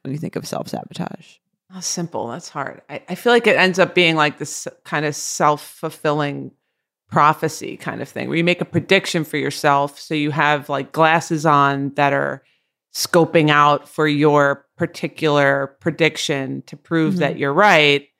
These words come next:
Speaker 2: And then you find it. It's a perfect example of how your thoughts kind of, like, guide your whole experience in life. Like, you're looking for these clues that whatever you thought was gonna happen is gonna happen, then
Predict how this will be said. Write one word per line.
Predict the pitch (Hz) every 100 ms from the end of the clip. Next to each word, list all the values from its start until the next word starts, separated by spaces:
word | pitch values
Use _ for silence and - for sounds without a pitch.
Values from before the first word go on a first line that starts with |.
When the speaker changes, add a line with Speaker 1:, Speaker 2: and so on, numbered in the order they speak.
| _ _ _
Speaker 2:
And | 151 156
then | 151
you | 143
find | 143 202 196
it. | 151 143 143 _ -
It's | 165
a |
perfect | - 196 - 202
example | 165 160 185 190 147 139
of | 143
how | 156 143
your | 139 139
thoughts | - 156 143 - -
kind | - 147 135
of, |
like, | - 147
guide | - 131 131 131
your | 110
whole | 151 -
experience | - - 151 143 -
in | -
life. | - - -
Like, | - 143
you're | 165
looking | 156 165 170 180 170 160
for | - 156
these | 156 156 151 143 - _ _ _ -
clues | 226 226 185 165 160 156 - _ _ _ _ _
that | 170 156
whatever | 143 165 160
you | 170 156
thought | 175 151
was | 156
gonna | - 151
happen | 151 151 -
is | 143
gonna | - 139
happen, | 165 190 165 143 143 143 143 _ _ _ _
then | 156 156 151